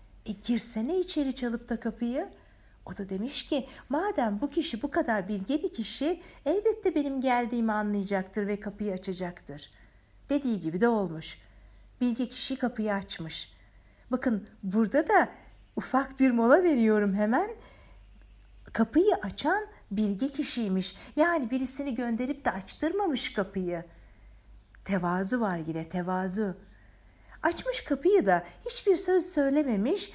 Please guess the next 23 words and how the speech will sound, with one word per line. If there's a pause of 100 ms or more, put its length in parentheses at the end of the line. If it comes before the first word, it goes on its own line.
(140)
sadece (220)
işaretle (220)
bir
dakika
izin
istemiş, (320)
içeriden
mutfağa
gidip (320)
elinde
ağzına
kadar
suyla
dolu
bir
bardakla
dönmüş (380)
ve (340)
gelen
kişiye
uzatmış
o
bardağı.